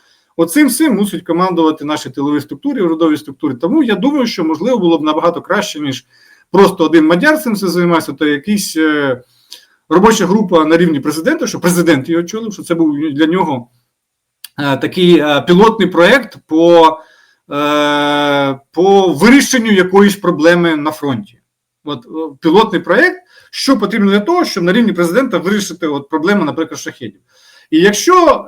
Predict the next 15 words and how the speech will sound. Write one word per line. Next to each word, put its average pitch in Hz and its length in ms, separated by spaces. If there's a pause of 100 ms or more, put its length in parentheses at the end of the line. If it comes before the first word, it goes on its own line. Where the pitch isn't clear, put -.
(100)
е, 180 420
я 190 120
сподіваюся, 196 540
що 170 140
таке 214 280
буде, 139 480
і - 40
що - 100
таке 190 180
буде 269 160
успішно, 175 840 (400)
тоді 254 380
я 240 100
думаю, 254 300
що, 220 200